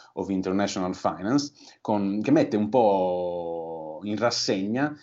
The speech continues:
i debiti, i debiti mondiali. Ripeto, quando parliamo di debiti, parliamo di debiti di stati, aziende e privati, ovvero i tre attori principali dell'economia, Paolo, no?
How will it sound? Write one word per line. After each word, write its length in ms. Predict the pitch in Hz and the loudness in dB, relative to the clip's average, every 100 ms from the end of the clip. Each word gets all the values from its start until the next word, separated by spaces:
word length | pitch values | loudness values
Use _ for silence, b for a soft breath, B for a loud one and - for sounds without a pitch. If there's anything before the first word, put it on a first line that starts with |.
| - | -6
i 120 | 180 | -6
debiti, 600 | 160 139 117 107 110 113 | 2 2 2 -2 -4 -4
i 60 | 127 | -6
debiti 340 | 135 127 110 110 | -4 -4 -4 -4
mondiali. 580 | 101 95 90 78 87 | -4 -6 -6 -8 -10
Ripeto, 280 | 104 120 101 | -6 -4 -4
quando 200 | 90 123 | -2 0
parliamo 280 | 147 160 139 | 2 4 4
di 140 | 117 | 2
debiti, 680 | 117 135 131 139 143 147 - _ _ _ _ - | 2 2 2 2 2 2 -4 _ _ _ _ -10
parliamo 240 | - 117 107 | -6 -2 -2
di 60 | 123 | -2
debiti 340 | 101 98 101 | -2 -4 -8
di 220 | 92 - _ _ _ | -8 -10 _ _ _
stati, 580 | - - 92 - 78 - _ _ | -2 0 0 -2 -16 -20 _ _
aziende 800 | - 135 131 151 151 147 143 143 - | -8 -8 -4 -4 -2 0 0 -2 -8
e 120 | 139 | -8
privati, 520 | - 104 95 82 - | -6 -6 -4 -4 0
ovvero 220 | - 107 92 | 0 0 -4
i 120 | 92 | -4
tre 460 | 120 107 104 - _ | 2 2 2 -4 _
attori 500 | - - 120 110 104 | -10 -2 0 2 0
principali 680 | 104 104 95 104 113 107 101 | -2 -4 -4 0 4 4 2
dell'economia, 760 | 92 92 - 98 107 90 - - | -2 -6 -6 -6 -6 -8 -12 -18
Paolo, 340 | - - 139 | -18 -6 -2
no? 300 | 165 143 - | -2 -2 -8